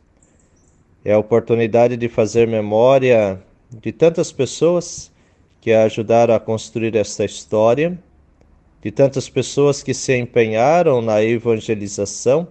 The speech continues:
e de todo o bem que a paróquia São Luís Gonzaga fez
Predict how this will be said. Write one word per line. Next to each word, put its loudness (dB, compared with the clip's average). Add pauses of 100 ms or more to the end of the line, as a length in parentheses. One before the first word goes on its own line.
(720)
e -6
de -2
todo 0
o 0
bem 0 (240)
que -2
a 4
paróquia 2
São -6
Luís -4
Gonzaga 0
fez -4